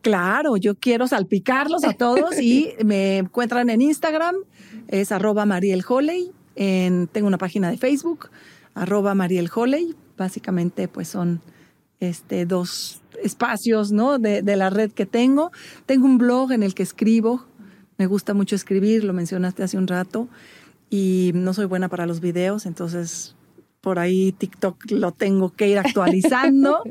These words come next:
Speaker 2: <laughs>
Speaker 1: Comparto videos de cuando voy nadando, pero tengo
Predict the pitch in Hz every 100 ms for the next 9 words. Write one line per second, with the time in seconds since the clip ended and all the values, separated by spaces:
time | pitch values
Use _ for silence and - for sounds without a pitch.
0 | 262 - - - 226 220 247 240 247 226
1 | 233 233 220 196 196 202 196 190 190 196
2 | 247 240 185 175 165 185 170 185 180